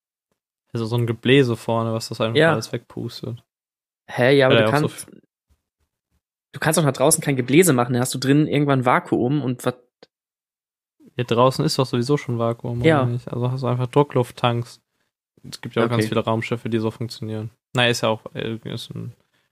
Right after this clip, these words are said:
Speaker 1: irgendwie jetzt ein bisschen vom Thema abgewichen.
Speaker 2: Ja. Nee, aber das ist echt ein kurioser Artikel. Ich
Speaker 1: Denke ich auch.
Speaker 2: Ja.
Speaker 1: Kommen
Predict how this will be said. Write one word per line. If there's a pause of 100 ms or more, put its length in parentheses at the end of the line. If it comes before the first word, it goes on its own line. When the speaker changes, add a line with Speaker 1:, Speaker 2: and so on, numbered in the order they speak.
(260)
Speaker 1:
irgendwie
jetzt
ein
bisschen
vom
Thema
abgewichen. (380)
Speaker 2:
Ja. (340)
Nee,
aber
das
ist
echt
ein
kurioser
Artikel. (720)
Ich (380)
Speaker 1:
Denke
ich
auch. (720)
Speaker 2:
Ja. (1900)
Speaker 1:
Kommen